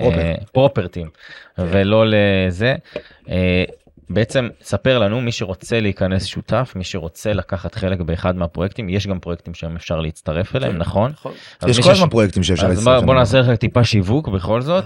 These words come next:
Speaker 3: אה, אוקיי, תודה.
Speaker 2: אה, מי שרוצה לבוא ולהיות, אה,
Speaker 3: יש לו את
Speaker 2: ושומע
Speaker 3: האפשרות
Speaker 2: אותנו.
Speaker 3: ממאתיים אלף שקל להגיע נניח לקרוב לחמש מאות חמישים, שש מאות אלף שקל ב-, באזור החמש שנים. אה,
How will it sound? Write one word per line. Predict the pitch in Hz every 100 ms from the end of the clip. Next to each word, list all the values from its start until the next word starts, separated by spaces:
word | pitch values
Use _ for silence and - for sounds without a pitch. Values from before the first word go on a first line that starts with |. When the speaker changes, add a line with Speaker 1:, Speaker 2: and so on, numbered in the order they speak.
| 104
Speaker 3:
אה, |
אוקיי, | - - 87 - _
תודה. | 82 87 92 92
Speaker 2:
אה, |
מי | 110 113
שרוצה | 123 107 120
לבוא | 110 110
ולהיות, | 107 95 104 -
אה, | 104 92 87 85
Speaker 3:
יש | 82
לו | 85
את | 120
Speaker 2:
ושומע | - 120 113
Speaker 3:
האפשרות | 127 123
Speaker 2:
אותנו. | 143 135
Speaker 3:
ממאתיים | 131 123
אלף | 120 107
שקל | 139 139 139 135 127 -
להגיע | 98 92 90 107 110 98
נניח | 90 95 101 98
לקרוב | 92 85 82 - - - 98 92
לחמש | 90 92 104
מאות | 95
חמישים, | - 85 - 101
שש | - 104 -
מאות | 92 92
אלף | 90 87
שקל | 127 127 131 107
ב-, | 90 _ -
באזור | 85 85 98 95
החמש | 87 90 90 -
שנים. | 80 76 _ _ _ _ _ _ _ -
אה, | 76 76